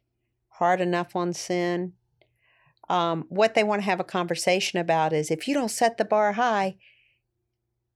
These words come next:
how's anybody gonna achieve? <laughs> You know, we, we have to hold the bar of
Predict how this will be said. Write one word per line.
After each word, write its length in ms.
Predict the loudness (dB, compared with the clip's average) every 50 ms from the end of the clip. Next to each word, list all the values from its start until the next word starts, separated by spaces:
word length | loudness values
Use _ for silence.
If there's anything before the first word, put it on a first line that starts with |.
| _ _ _ _ _ _ _
how's 220 | 0 0 2 2 2
anybody 360 | 2 2 4 4 4 4 2
gonna 200 | 2 0 0 0
achieve? 640 | -2 -2 -4 -4 -4 -2 -2 -2 -4 -4 -6 -12 -18 _ -20 -20 _ _ _ -20 -20 -20 -20
<laughs> 60 | -20 -20 -20 _ _ _ _ _ _ _ _ _ -20 -20 -20 -20 _ _ _
You 100 | -6 -4
know, 280 | 0 2 2 2 2 2
we, 320 | 2 0 -2 -4 -4 -8 _ -20 -20 _ _ _ _
we 120 | -2 -2
have 200 | 0 -2 -4 -4
to 80 | -4 -4
hold 380 | -4 -2 0 2 2 2 2
the 80 | 0 -2
bar 340 | 0 2 2 2 2 2 2
of 80 | 0